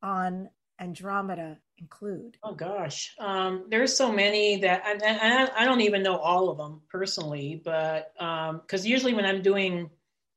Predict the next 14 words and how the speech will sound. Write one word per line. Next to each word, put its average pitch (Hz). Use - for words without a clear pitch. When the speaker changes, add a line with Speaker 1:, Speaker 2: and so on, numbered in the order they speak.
Speaker 2:
Akashic 214
readings, 202
I'm 196
reading 233
for 202
people 208
that 180
are 180
of 170
Lyran 190
heritage, 165
you 180
know, 151
so, 170